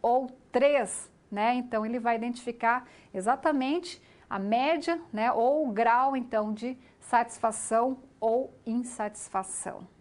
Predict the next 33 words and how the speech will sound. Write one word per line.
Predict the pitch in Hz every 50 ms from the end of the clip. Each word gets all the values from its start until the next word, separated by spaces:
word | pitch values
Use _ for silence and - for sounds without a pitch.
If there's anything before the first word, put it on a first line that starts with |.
| _ _ _ _
tá? | - 190 202 226 254 254 - _ - - - - - - _ _ _
E | 403 415
ainda, | 415 403 381 339 320 359 427 466 466 480 466 480 - - -
né, | 226 240 277 320 320 302 262 220
é, | 220 226 226 - 208 214 214 214
é, | 214 214
somente | 214 - 247 220 220 226 247 285 349 349 349 - 233
acrescentando | 233 226 220 208 - 220 208 190 - 220 220 226 240 240 233 226 - - - _ _ _
quanto | - 233 254 254 269
a | 226
essa | - - 208
questão | 208 - 202 196 - - 214 202 208
de | 190 190 196 196 190
satisfação | - - - 254 254 269 269 269 - - - 180 185 - - 269 294 320 330 302
pessoal, | - 208 185 - - - 190 175 - 69 - - 185 - - - -
né, | 190 202 226 262 285 277 - - - - - _
é | - 254
muito | 233 247 285 311 294 302
importante | 285 254 247 226 214 220 - - 240 254 269 269 - - -
que | - - 240
as | 233 -
empresas | 247 233 - - 226 220 220 233 226 220 240 233 233
sempre | - - - - 277 285 302 302 - 277 285
façam | - - - 233 226 220 226 220 - 240 233 233 - - - - - - _
essa | 220 214 208 214 - 220
pesquisa. | 208 - - 214 214 214 - - - 208 202 196 180 170 - 170 170 175 - - _ - - _ _
Não | - 247 311 370 403
só, | 392 - - - 294 294 320 359 - - - -
né, | 247 254 277
a | 269
pesquisa | 269 247 226 220 - - 226 214 - 220
da | 202 202 202
pranchetinha, | - - 208 196 - - 247 240 - - - 285 285 294 320 320